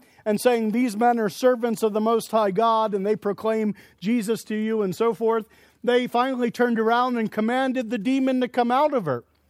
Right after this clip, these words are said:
which it did in the name of the Lord Jesus. Now, do you know what the reaction in the local community was? When somebody got saved, did the local community say, "Oh, this is wonderful"? You know, that poor woman,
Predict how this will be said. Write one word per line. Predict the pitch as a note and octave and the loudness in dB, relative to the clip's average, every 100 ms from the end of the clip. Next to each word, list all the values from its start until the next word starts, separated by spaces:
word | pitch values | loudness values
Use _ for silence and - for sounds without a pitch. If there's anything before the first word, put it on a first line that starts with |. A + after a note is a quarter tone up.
| _ _ - | _ _ -4
which | A3+ C4+ C4+ | 0 0 -2
it | B3+ | -2
did | A#3 D4+ A#3 A#2 | 0 2 2 -2
in | D3+ G#3 | -4 0
the | A3 | 0
name | A3 A3 G#3 | 0 0 0
of | F#3+ E3 | 0 -2
the | F3+ | -2
Lord | F#3 E3 | 0 -2
Jesus. | C#3 E3 B2+ A2 A#2+ - - _ _ _ _ _ - | -4 -6 -6 -10 -12 -20 -20 _ _ _ _ _ -8
Now, | B3+ B3+ | 0 2
do | B3 | 2
you | C4 | 0
know | C4 C#4+ | 0 2
what | D4 - | 0 2
the | B3+ | 0
reaction | B3 B3 C4 - A#3 | 2 2 2 -2 -6
in | B3+ | -2
the | A#3 | 2
local | A#3+ B3 A#3+ | 2 0 -2
community | - A3+ A3+ B3+ C4 C4 | -4 -2 0 0 -2 -2
was? | B3+ C4+ C#4 - - - | 0 0 -2 -8 -20 -6
When | A#3 A#3 | -2 0
somebody | - B3+ C4+ C#4 C4 | 0 0 2 2 0
got | A#3+ A3 - | 0 0 -2
saved, | - B3 B3 C#4 B3 _ _ _ _ | 0 0 2 -2 -4 _ _ _ _
did | A#3+ A3 | -2 2
the | |
local | A3+ C4 C#4 G#3+ | 4 4 2 -2
community | A3+ A#3+ C4 A#3 | 0 0 0 0
say, | - A3 | 0 0
"Oh, | - G3 F3+ | 2 0 0
this | F3+ - | -2 -4
is | D#3+ B2 | -4 -4
wonderful"? | D#3 F3+ D3 - A2 - _ _ _ _ | -2 -2 -2 -4 -10 -14 _ _ _ _
You | G#3 A3 | -2 0
know, | G#3+ | 2
that | G#3+ A3 - | 0 -2 -6
poor | - C#4 C#4+ | 0 4 4
woman, | C4 A3 G#3 G#3+ A3 | 2 0 2 0 -2